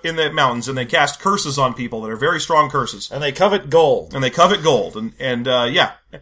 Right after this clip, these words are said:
Speaker 1: But elves are people that chose to wander out of paradise instead of following the same path of, of humility and sin that humans have in the face of God. So they are creatures that exist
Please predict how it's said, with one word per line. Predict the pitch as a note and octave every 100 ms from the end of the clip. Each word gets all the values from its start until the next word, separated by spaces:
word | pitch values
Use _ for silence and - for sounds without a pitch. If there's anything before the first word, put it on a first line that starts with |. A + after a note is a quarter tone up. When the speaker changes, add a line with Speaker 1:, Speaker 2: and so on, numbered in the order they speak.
| _ _ D3+
Speaker 1:
But | D3+
elves | A#3 F#3+ D#3+ A3 - - -
are | E3+ E3+
people | E3+ G3+ G#3+
that | E3 C#3
chose | - E3 G3 A3+
to | G3+
wander | D#3 C#3 E3+ F3 E3+
out | D3 F3
of | G3 -
paradise | F#3 E3+ C3+ G#2 A#2+ - -
instead | D3 C#3 - D3
of | E3+ D#3+ - _ _ _ _
following | - D#3+ E3+ E3
the | D3
same | - D#3+ E3 D#3+
path | C#3+ D#3 C#3+ C#3+
of, | C3+
of | - C#3
humility | - D#3 D#3 D3+ C3+
and | C3
sin | D#3+ C#3+
that | A#2
humans | G3 G3+ D3
have | C#3 B2+ B2+ - _ _
in | D3+ D#3+
the | C#3+
face | D3 C#3+
of | C3+ B2
God. | G3 D#3 A#2+ C#3+ - - _ _ _ _
So | - E3 D3+
they | D#3+
are | D3+ C#3+
creatures | - G3 G3 G3+
that | F3+
exist | D3 C3+ D#3 -